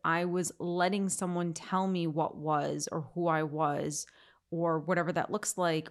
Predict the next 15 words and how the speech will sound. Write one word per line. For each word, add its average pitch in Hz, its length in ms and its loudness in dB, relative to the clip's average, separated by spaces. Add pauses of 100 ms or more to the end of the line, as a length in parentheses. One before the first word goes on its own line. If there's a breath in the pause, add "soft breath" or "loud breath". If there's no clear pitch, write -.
rather 180 460 2
than 170 500 2
knowing 196 460 2
who 170 340 -2
I 170 340 -2
am 180 640 -4 (720 soft breath)
and 185 680 0 (160)
having 208 360 2 (160)
empathy 233 520 2
for 190 180 -8
the 185 120 -2
fact 165 600 -2 (100)
that 160 560 0 (500 soft breath)
they 196 340 4
thought 180 800 2